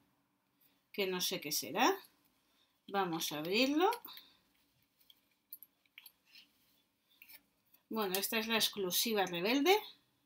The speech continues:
Dice, "Este objeto ha sido creado en exclusiva por el Correo Rebelde para sus increíbles suscriptores".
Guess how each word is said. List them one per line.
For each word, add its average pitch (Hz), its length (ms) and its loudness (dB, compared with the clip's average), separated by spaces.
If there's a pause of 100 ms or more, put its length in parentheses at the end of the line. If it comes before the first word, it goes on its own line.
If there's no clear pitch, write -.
(960)
Dice, 214 340 2
"Este 254 220 4
objeto 294 300 2
ha 254 40 2
sido 240 320 2
creado 277 280 4
en 320 80 6
exclusiva 277 580 2
por 262 160 2
el 202 100 2
Correo 208 300 -2
Rebelde 277 400 4
para 214 220 2
sus 208 200 -4
increíbles 208 540 2
suscriptores". 190 1000 -4